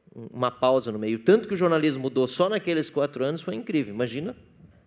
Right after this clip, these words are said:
de então até agora, o jornalismo e a comunicação pelas redes sociais. Mas eu vejo, assim, agora com certo otimismo em relação, é, à mídia tradicional, por meio, inclusive, dessa necessidade de uma nova postura da sociedade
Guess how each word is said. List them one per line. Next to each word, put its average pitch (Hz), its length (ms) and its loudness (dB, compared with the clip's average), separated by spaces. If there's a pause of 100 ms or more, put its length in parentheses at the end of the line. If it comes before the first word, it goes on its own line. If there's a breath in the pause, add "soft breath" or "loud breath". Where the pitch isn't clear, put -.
(380)
de 120 340 -2
então 143 380 0 (500 loud breath)
até 180 280 -2
agora, 143 420 4 (100)
o 120 80 -8
jornalismo 131 460 2
e - 20 -12
a - 20 -12
comunicação 170 540 -4
pelas 147 220 -2
redes 139 200 -2
sociais. - 560 -8 (440 loud breath)
Mas 147 140 2
eu 180 80 6
vejo, 185 300 2
assim, 160 300 -4
agora 131 240 -2
com - 80 -14
certo - 340 -2
otimismo 143 580 -4
em 135 40 -4
relação, 110 680 -4
é, 101 320 -2
à 110 100 -4
mídia 113 240 -8
tradicional, 110 800 -4
por 135 100 -2
meio, 143 200 0
inclusive, 131 420 -4
dessa 120 240 -4
necessidade 123 540 -4
de 135 40 -6
uma 127 140 -2
nova 120 220 0
postura 117 560 -4
da 117 120 -2
sociedade 135 920 -2